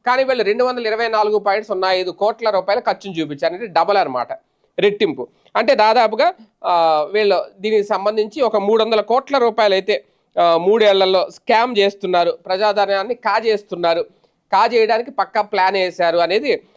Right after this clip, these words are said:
వైసీపీ ప్రధానంగా చేస్తున్న ఆరోపణ. అయితే ఇది, దీనికి సంబంధించి టెండర్ కూడా, టెండర్ కూడా ఖరారైంది. ముందస్తు ఒప్పందంతోనే దీనికి టెండర్లు ఖరారు చేశారు అనేది. కుట్టు మిషన్ల పంపిణీకి సంబంధించి గత ఏడాది డిసెంబర్ పద్దెనిమిదిన ఆన్‌లైన్ బిడ్లను పిలిచారట. అదే నెల ముప్పై ఒకటిన టెక్నికల్ బిడ్లను తెరిచి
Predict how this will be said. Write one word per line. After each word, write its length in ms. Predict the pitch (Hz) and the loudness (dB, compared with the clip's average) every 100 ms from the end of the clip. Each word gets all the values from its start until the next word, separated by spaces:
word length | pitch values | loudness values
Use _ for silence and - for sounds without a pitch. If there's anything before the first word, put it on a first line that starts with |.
| _ 202 | _ 0
వైసీపీ 380 | 233 262 233 | 0 -2 -4
ప్రధానంగా 480 | 214 202 240 220 214 | 0 2 2 2 2
చేస్తున్న 360 | 185 185 - 240 | 2 -2 0 0
ఆరోపణ. 320 | 247 170 147 | 2 2 0
అయితే 300 | 139 196 226 | -2 0 0
ఇది, 160 | 214 196 | 0 0
దీనికి 280 | 170 190 190 | -2 -4 -2
సంబంధించి 300 | 190 208 208 | -4 -6 -4
టెండర్ 260 | 180 196 196 | -2 0 0
కూడా, 160 | 196 185 | -2 -4
టెండర్ 380 | 165 160 175 | -2 -4 -2
కూడా 140 | 190 185 | -2 -2
ఖరారైంది. 640 | 185 175 170 165 160 160 240 _ _ | 0 0 -2 -4 -6 -10 -14 _ _
ముందస్తు 380 | 175 226 247 254 | -2 2 2 2
ఒప్పందంతోనే 680 | 233 208 226 214 214 220 208 | 0 0 -2 -2 0 0 -2
దీనికి 380 | 170 180 165 160 196 - _ 208 | -2 -4 -2 -4 -4 -20 _ 0
టెండర్లు 300 | 196 226 214 | 0 0 0
ఖరారు 300 | 196 202 185 | 2 2 2
చేశారు 380 | 185 180 180 | -2 0 2
అనేది. 320 | 175 160 156 160 | 2 0 0 -6
కుట్టు 260 | 226 220 | -8 -4
మిషన్ల 280 | 240 233 226 | -4 -2 -4
పంపిణీకి 400 | 208 190 208 208 | -4 -2 -4 -2
సంబంధించి 420 | 196 185 196 180 | -4 -4 -4 -2
గత 180 | 185 170 | -2 0
ఏడాది 460 | 180 196 151 135 - _ _ | 2 2 2 -2 -6 _ _
డిసెంబర్ 380 | 175 233 233 208 | 0 0 0 0
పద్దెనిమిదిన 380 | 180 190 226 220 | 0 0 0 0
ఆన్‌లైన్ 460 | 156 170 220 240 | 2 2 2 2
బిడ్లను 300 | 208 185 214 | -2 -6 -6
పిలిచారట. 420 | 190 196 202 185 302 | -4 -2 0 0 0
అదే 320 | - 185 226 | 0 0 2
నెల 140 | 214 | 2
ముప్పై 300 | 190 180 208 | 0 0 -2
ఒకటిన 300 | 202 202 165 | -2 -2 -2
టెక్నికల్ 480 | 143 196 202 233 220 | -2 -6 -8 -4 0
బిడ్లను 300 | 196 196 202 | 0 -4 -4
తెరిచి 520 | 190 175 226 156 226 | -4 -4 -4 -4 -6